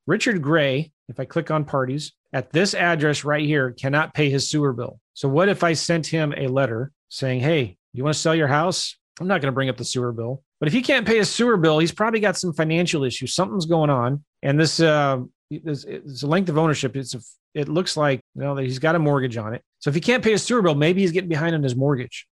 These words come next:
Maybe he's in forbearance. You know, he just needs to sell his jo-, sell his house. There's a lien on here. It's a s-, oh, he also has a county city tax lien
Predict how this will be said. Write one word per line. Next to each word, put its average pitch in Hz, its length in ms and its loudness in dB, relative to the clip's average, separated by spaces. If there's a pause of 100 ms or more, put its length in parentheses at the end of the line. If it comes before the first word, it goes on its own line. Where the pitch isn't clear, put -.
(120)
Maybe 139 220 4
he's 147 120 4
in 151 120 4
forbearance. 147 680 2
You 131 140 -6
know, 123 120 -2
he 127 120 -2
just 131 200 -4
needs 135 200 0
to 123 60 -6
sell 131 260 0
his 117 160 -2
jo-, 123 260 -6 (260)
sell 123 260 -2
his 117 100 -4
house. - 480 -6 (160)
There's 139 220 2
a 143 60 2
lien 165 240 6
on 143 180 2
here. 131 180 0
It's 139 180 -6
a 117 40 -8
s-, - 180 -8
oh, 170 100 2
he 160 120 4
also 180 320 2
has 156 260 0
a 165 60 -4
county 170 340 0
city 180 320 0
tax 220 400 -2
lien 120 280 -4